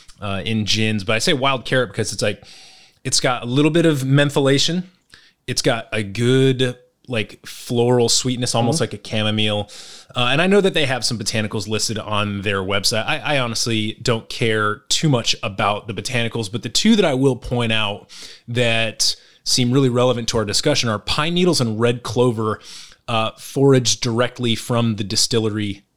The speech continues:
Speaker 1: grounds. So
Speaker 2: I can believe the
Speaker 1: Yeah.
Speaker 2: clover. I wasn't, that wasn't what I was go-, that wasn't what I was going for first. It was, uh, I, I was bought in on your,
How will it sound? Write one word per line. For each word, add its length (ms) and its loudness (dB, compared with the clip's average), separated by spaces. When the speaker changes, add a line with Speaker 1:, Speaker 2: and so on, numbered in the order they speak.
Speaker 1:
grounds. 640 -2
So 480 2
Speaker 2:
I 120 2
can 160 2
believe 340 4
the 140 2
Speaker 1:
Yeah. 80 -8
Speaker 2:
clover. 420 0
I 160 2
wasn't, 520 0
that 120 4
wasn't 220 0
what 140 4
I 80 4
was 100 -2
go-, 300 0
that 200 2
wasn't 260 -2
what 100 4
I 40 4
was 120 -4
going 340 0
for 300 0
first. 440 -2
It 120 0
was, 280 -2
uh, 340 0
I, 140 2
I 120 -10
was 180 -2
bought 280 2
in 140 2
on 160 0
your, 320 0